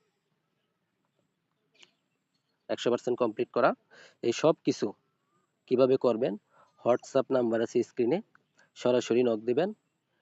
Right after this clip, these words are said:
ইনশাল্লাহ, অ্যাকাউন্ট করা থেকে ইনকাম করা পর্যন্ত এখান থেকেই সর্বোচ্চ সাপোর্ট পাবেন ইনশাআল্লাহ। এবং আমাদের গ্রুপের মধ্যে যুক্ত হয়ে যাবেন এবং এই গ্রুপ থেকে আলোচনা সভা,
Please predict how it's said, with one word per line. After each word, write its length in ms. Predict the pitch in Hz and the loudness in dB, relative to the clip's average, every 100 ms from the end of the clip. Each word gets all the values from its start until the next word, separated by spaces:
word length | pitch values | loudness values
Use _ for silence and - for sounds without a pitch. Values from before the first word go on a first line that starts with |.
| _ | _
ইনশাল্লাহ, 420 | 117 113 127 127 | -6 -2 2 4
অ্যাকাউন্ট 340 | 117 131 131 127 | 4 4 2 2
করা 200 | 131 127 | 2 2
থেকে 220 | 123 131 | 0 0
ইনকাম 320 | 127 117 123 | 2 2 0
করা 200 | 117 120 | 2 0
পর্যন্ত 480 | 110 113 110 104 165 233 _ _ _ | 0 -2 -2 -2 -4 -4 _ _ _
এখান 280 | 123 110 131 | -6 -2 0
থেকেই 220 | 127 120 | 0 0
সর্বোচ্চ 380 | 160 123 113 - | 0 -2 -2 -4
সাপোর্ট 340 | 113 107 113 - | -2 0 0 0
পাবেন 260 | 107 104 | 0 0
ইনশাআল্লাহ। 440 | 104 - 98 - - _ _ _ - | -2 -2 -2 -4 -12 _ _ _ -4
এবং 220 | 107 117 | 2 4
আমাদের 280 | 117 120 123 | 6 6 4
গ্রুপের 300 | 110 113 123 | 4 2 2
মধ্যে 220 | 123 117 | 2 2
যুক্ত 240 | 120 - 123 | 2 0 0
হয়ে 180 | 110 | 0
যাবেন 240 | 110 120 233 - _ _ _ _ - | 2 0 -2 -6 _ _ _ _ -6
এবং 200 | 110 117 | 0 2
এই 80 | |
গ্রুপ 220 | 113 120 - | 2 2 2
থেকে 240 | 143 117 92 - _ _ _ _ _ _ _ _ _ _ _ _ _ _ _ _ _ | -2 -2 -4 -10 _ _ _ _ _ _ _ _ _ _ _ _ _ _ _ _ _
আলোচনা 420 | 117 123 123 117 | 0 0 2 0
সভা, 340 | 113 113 117 | 0 -2 -2